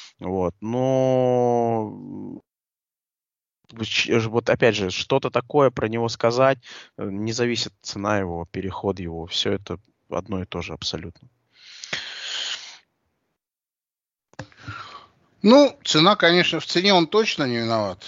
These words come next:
Speaker 1: Да.
Speaker 2: Тут, тут говорить не о чём.
Speaker 1: Ну, не соответствует. Нет, я, я х-, если вы меня,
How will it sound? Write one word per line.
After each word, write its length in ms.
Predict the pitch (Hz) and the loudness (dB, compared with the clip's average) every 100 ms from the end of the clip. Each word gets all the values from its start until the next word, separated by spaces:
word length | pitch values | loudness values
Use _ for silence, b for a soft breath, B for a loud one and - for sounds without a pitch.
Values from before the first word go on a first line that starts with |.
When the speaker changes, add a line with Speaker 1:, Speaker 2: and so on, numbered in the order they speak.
| B B B B B | B B B B B
Speaker 1:
Да. 300 | - 95 87 | 4 4 4
Speaker 2:
Тут, 200 | 85 - 90 _ | -2 -14 -18 _
тут 240 | _ 110 - | _ -20 -12
говорить 480 | 107 107 107 98 | -10 -8 -10 -12
не 80 | 117 | -12
о 140 | 127 117 | -10 -12
чём. 420 | - 87 87 87 b b _ _ - | -14 -16 -18 -20 b b _ _ 2
Speaker 1:
Ну, 100 | 135 | 4
не 140 | 156 | 4
соответствует. 600 | - 175 - 139 - - | 4 2 2 0 0 -4
Нет, 200 | 127 95 | -2 -2
я, 160 | 101 117 | 2 2
я 220 | 123 147 | 6 6
х-, 100 | 147 | 6
если 280 | - 156 - | 0 -2 0
вы 100 | 151 | 0
меня, 260 | 160 160 | 2 2